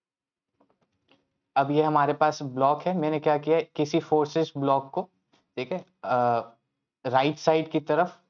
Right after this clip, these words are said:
पुल किया, जिसकी वजह से जब मैं इसको छोड़ूंगा तो हमारे पास स्प्रिंग की जो इलास्टिक एनर्जी है, ठीक है, वो एक रीस्टोरिंग फोर्स लगाएगी, जिसकी वजह से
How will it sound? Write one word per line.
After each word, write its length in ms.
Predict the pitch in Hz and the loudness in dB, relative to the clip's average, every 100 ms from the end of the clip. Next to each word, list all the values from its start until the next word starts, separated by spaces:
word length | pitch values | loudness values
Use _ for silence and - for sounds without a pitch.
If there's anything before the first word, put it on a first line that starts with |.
| _ | _
पुल 160 | 147 151 | 0 0
किया, 240 | 147 156 - _ _ - | 0 -4 -4 _ _ -4
जिसकी 300 | 139 147 196 | -4 0 0
वजह 260 | 185 170 170 | 2 2 0
से 200 | 196 202 | 0 2
जब 220 | 165 160 | 0 2
मैं 160 | 185 | 0
इसको 240 | 180 - 185 | 0 -2 -4
छोड़ूंगा 560 | - 147 143 143 104 - _ _ - | 0 0 0 -2 -8 -14 _ _ 0
तो 60 | |
हमारे 300 | 185 175 165 | 2 4 2
पास 340 | 175 196 202 - | 2 0 0 -4
स्प्रिंग 480 | 160 - 165 180 202 | -10 -4 0 2 2
की 120 | 202 | 0
जो 100 | 190 | 2
इलास्टिक 720 | 214 170 151 143 143 190 190 | 2 2 2 0 -2 -4 -2
एनर्जी 440 | 151 147 143 139 143 | -2 0 -2 -2 -4
है, 140 | 113 - _ _ - | -6 -16 _ _ -4
ठीक 140 | 147 | 0
है, 60 | 175 | 2
वो 160 | 160 | 4
एक 240 | 175 180 - | 2 0 -2
रीस्टोरिंग 640 | 143 160 185 185 180 185 | 0 2 2 2 2 2
फोर्स 300 | 180 175 175 | 2 0 2
लगाएगी, 400 | 165 151 151 160 | 2 2 2 0
जिसकी 360 | 170 151 147 196 | 0 0 0 0
वजह 260 | 170 151 160 | 2 2 0
से 220 | - | -4